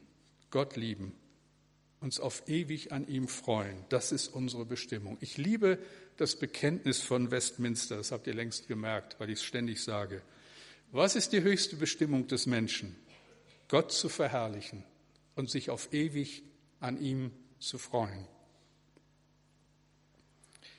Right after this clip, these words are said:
Ihr Lieben, das wird der Himmel sein. Und der nimmt hier und heute seinen Anfang. Die Liebe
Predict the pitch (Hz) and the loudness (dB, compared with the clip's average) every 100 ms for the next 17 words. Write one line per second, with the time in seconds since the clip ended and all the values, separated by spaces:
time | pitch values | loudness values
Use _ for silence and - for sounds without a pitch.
0 | - _ _ _ _ _ - 143 139 170 | -20 _ _ _ _ _ -4 0 2 2
1 | 190 180 160 185 - - 151 196 190 185 | 2 4 4 4 2 0 0 2 4 6
2 | 214 247 139 113 104 92 90 87 - - | 6 6 6 2 -2 -4 -6 -12 -18 -20
3 | _ _ _ _ _ _ _ _ 139 131 | _ _ _ _ _ _ _ _ -2 2
4 | 135 135 131 113 - - 196 214 226 226 | 2 4 2 -2 -10 -4 2 4 4 2
5 | - 131 127 135 131 131 135 131 - - | -2 -4 0 2 2 2 2 0 -4 -18
6 | - - 117 107 139 147 175 143 135 - | -20 -14 -6 2 4 4 4 4 4 0
7 | 95 101 - - _ _ _ _ - - | -6 -8 -14 -20 _ _ _ _ -20 -20
8 | _ _ _ _ _ _ _ _ - 117 | _ _ _ _ _ _ _ _ -6 -2
9 | 131 220 247 240 | 2 2 4 2